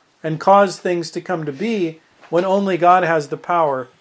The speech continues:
to speak and cause blessing to flow,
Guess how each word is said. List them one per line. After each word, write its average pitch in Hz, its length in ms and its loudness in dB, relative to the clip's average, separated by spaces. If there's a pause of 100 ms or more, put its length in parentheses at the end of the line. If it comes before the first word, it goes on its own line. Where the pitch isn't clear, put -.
to 160 100 -12
speak - 600 -6
and 147 180 -8
cause 160 360 2
blessing 147 680 -2 (320)
to 151 100 -6
flow, 170 600 0